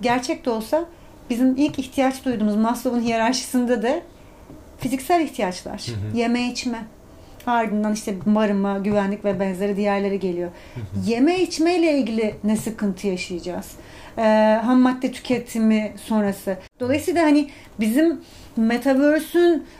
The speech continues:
Speaker 1: e, etik mi, değil mi?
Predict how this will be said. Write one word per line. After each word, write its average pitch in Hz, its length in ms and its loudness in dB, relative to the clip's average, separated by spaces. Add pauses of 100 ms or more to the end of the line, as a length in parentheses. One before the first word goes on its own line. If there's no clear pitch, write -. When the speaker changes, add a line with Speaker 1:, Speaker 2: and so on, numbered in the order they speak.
(140)
Speaker 1:
e, 233 320 4 (180)
etik - 580 -2
mi, 269 440 2
değil 220 260 4
mi? 294 380 4